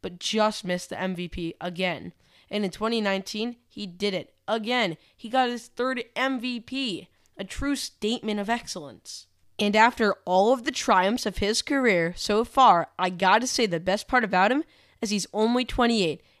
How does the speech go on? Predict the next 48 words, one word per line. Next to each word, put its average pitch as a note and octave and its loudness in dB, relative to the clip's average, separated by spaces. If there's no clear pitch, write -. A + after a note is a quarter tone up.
and G#3+ 0
we F#3+ -2
still C4 2
maybe B3+ 2
have F#3+ -2
another F#3+ -2
ten B3+ 0
years B3+ 0
of F3 -8
him. E3 -10
I G3+ 2
will G3 2
probably A3+ 2
have B3 0
a E3+ -2
second G3 0
episode F#3 -2
in F#3 -4
a E3 -2
few A#3 -2
years A3+ 2
about F3 -2
all G#3+ 2
the G#3+ 0
amazing F3 0
things F#3+ -2
he's E3+ -6
surely G3+ -2
to F3+ -4
accomplish, - -4
because F#3 -4
this G#3+ 0
is F#3 -6
just - -8
the F3 -10
beginning. E3+ -8
And G#3 -2
by G#3 4
the F3 0
end B3 0
of C#4 -2
his C4+ -2
career, G3 2
when F3 -2
he E3 -4
retires F#3 0
the B3+ -8
jersey, G3 -4